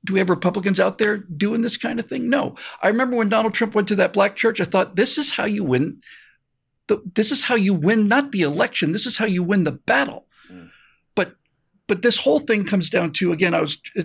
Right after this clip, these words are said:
Speaker 1: trying to make the case with government and, and wildfires and all the rest of it. Ultimately, the ultimate failure of government that, a-, as it exists now is that the government has no desire to get the votes of everybody, has no desire to,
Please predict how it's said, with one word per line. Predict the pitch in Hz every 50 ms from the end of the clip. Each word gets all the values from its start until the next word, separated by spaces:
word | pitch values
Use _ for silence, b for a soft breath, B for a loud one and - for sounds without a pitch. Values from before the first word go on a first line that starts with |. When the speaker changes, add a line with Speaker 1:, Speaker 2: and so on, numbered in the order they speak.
| - _
Speaker 1:
trying | - - 202 180
to | 175
make | 175 175 -
the | -
case | - 185 165 160 -
with | 175 156 139 -
government | - 175 147 156 165 160 160
and, | 170 165 151 147 - - _
and | - 165 156 147
wildfires | 160 160 160 147 - 170 160 160 156 147 -
and | 156 156
all | 151
the | 143 -
rest | 143 - - -
of | -
it. | - B B B B B B B B -
Ultimately, | 247 285 277 277 - 208 190 - 156 156 156
the | 151 - - -
ultimate | 233 269 277 - 262 247 233 -
failure | - - 190 180 185 175 151 143 147
of | - - 160 151 147
government | 139 180 175 165 165 139 139 135 - - B B B B B B B
that, | - 185 175 - -
a-, | 175 175 170 - 185
as | 180 165 170
it | 170 151
exists | 151 127 - 175 190 185 - 190
now | 180 180 180 202 208 196 B B B B B B
is | 196 160
that | 175 202 190 -
the | 190
government | 151 175 220 220 233 220 220 202
has | 185 170 180 175 151 - 175
no | 170 175 196 208 233 226
desire | - 226 180 147 170 165 160 165 147 - - - - b b b b b b b b _ -
to | - 196 147
get | 147 - 196 196 - - -
the | 202
votes | 170 147 165 160 160 - - 160
of | 143 143
everybody, | 143 135 160 147 135 - 147 156
has | 156 151 147
no | 165 190 240
desire | 254 285 285 190 160 180 202 185 175 160 156 160 156 - B B B B B B B B B B _
to, | - - - 202 170 160 -